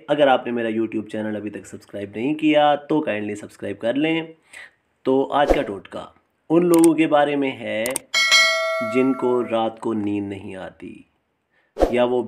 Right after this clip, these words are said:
बेचैन रहते हैं, उनकी पुरसकून नींद के लिए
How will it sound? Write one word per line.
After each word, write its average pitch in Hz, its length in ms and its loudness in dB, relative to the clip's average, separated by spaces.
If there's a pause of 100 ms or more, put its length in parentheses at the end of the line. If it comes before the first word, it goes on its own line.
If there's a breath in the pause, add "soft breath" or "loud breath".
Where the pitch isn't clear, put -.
(120)
बेचैन 113 500 -2
रहते 110 340 -4
हैं, 104 440 -8 (500 soft breath)
उनकी 127 300 0 (100)
पुरसकून 117 720 -4
नींद 113 320 0
के 110 180 -6
लिए 107 400 -6